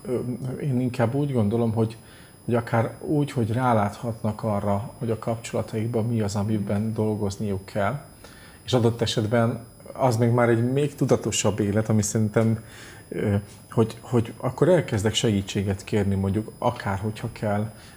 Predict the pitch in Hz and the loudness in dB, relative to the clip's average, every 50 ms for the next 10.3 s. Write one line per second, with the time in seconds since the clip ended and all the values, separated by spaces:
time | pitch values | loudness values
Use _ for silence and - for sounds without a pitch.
0 | - - - - - 113 113 113 - 127 117 - - - 139 - - - - - | -20 -20 -8 0 0 2 2 2 0 0 0 -2 -4 -8 -8 -8 -10 -12 -16 -16
1 | - - - - - - - - - 160 - - - - - - - - - - | -14 -12 -12 -10 -10 -10 -10 -10 -10 -10 -12 -12 -16 -18 -18 -18 -20 -20 -20 -20
2 | - - - - - 127 123 127 123 - - - - 143 139 - 160 - - 156 | -20 -18 -8 0 2 4 4 4 2 0 -4 -4 -4 -4 -2 -2 -2 0 0 0
3 | 135 123 127 127 - 143 131 135 131 127 135 120 117 - - - 139 139 135 120 | 0 0 -2 -2 -4 -4 -4 -2 -2 0 0 0 0 0 2 2 4 4 4 2
4 | 120 110 107 127 123 117 113 107 - - 120 120 - 117 107 98 107 113 113 110 | 2 2 2 2 2 2 2 0 0 -4 -6 -4 -2 -2 0 2 2 2 2 2
5 | 120 113 113 113 104 104 101 107 104 - - - - - - 117 107 - - 113 | 0 0 2 0 0 0 0 -2 -2 -4 -8 -12 -10 -4 -2 -2 -2 0 -2 -2
6 | 104 98 98 101 95 92 95 101 95 95 90 - 104 101 92 92 92 92 92 92 | 0 0 0 0 0 -2 -2 -2 -4 -4 -4 -4 -4 -4 -2 -2 -2 -2 -2 -4
7 | 92 92 - 101 95 95 - - - - - - - - - - - - - - | -6 -6 -6 -6 -6 -6 -6 -10 -12 -12 -10 -8 -8 -8 -8 -12 -18 -20 -12 -8
8 | 120 - - 113 110 113 113 107 - - - - 135 120 113 101 104 101 101 98 | -4 -2 0 0 2 2 0 0 -2 -6 0 2 4 4 4 4 2 0 0 -2
9 | - - 104 101 - - 104 98 - 113 - - - 110 113 117 117 - 127 117 | -2 -4 -6 -4 -4 -6 -6 -4 -6 -8 -8 -8 -8 -6 -6 -6 -4 -2 0 2
10 | 117 120 123 120 120 | 4 4 4 2 0